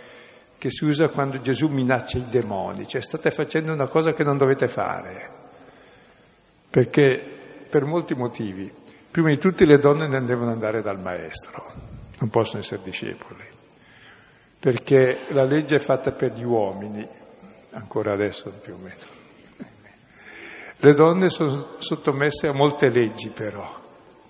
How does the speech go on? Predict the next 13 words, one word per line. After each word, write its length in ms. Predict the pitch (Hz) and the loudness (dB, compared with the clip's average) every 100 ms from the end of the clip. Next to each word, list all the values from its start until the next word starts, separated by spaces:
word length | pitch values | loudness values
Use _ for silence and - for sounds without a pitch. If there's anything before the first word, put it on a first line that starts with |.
| _ - - - _ | _ -20 -20 -20 _
ma 100 | - 120 | -8 0
non 200 | 139 135 | 0 0
a 60 | |
tutta 320 | 117 123 - | -4 -8 -2
la 100 | 120 | 0
legge 440 | 113 120 117 117 - | 0 0 -2 -4 -6
in 140 | 127 110 | -10 -10
senso 320 | 120 110 117 | -10 -10 -10
positivo, 580 | - 107 107 117 104 - | -10 -10 -10 -10 -10 -6
che 140 | - | -6
sono 180 | - 104 | -6 -8
i 40 | |
privilegi. 800 | 98 101 95 101 95 85 - 95 | -10 -12 -10 -8 -8 -10 -14 -16